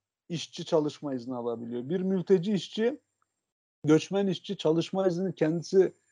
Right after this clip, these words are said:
başvurusunu bile yapamıyor. Bu modern köleliktir, zincirli köleliktir.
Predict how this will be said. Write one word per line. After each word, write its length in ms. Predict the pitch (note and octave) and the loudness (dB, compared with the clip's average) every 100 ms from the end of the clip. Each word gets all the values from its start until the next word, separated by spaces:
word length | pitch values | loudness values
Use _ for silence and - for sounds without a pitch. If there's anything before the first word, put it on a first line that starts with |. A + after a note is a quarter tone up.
| _ - | _ 2
başvurusunu 720 | C3 E3 - F3 E3+ A3 B3 | 4 4 0 -2 -2 0 2
bile 140 | G3+ | 4
yapamıyor. 580 | D#3+ C3 - A#2+ A2+ A#2 | 6 4 2 -4 -4 -4
Bu 100 | A3 | 0
modern 480 | G#3 E3 D3 A3+ B3+ | 6 6 10 8 8
köleliktir, 640 | - F3 C3+ A2+ - A2 | 4 2 2 -2 -10 -16
zincirli 560 | G#2+ C3 D#3+ F3 G#3+ C4 | -12 -8 -4 -2 -2 2
köleliktir. 580 | A3 F3 C#3+ B2 - | 4 4 2 -2 -12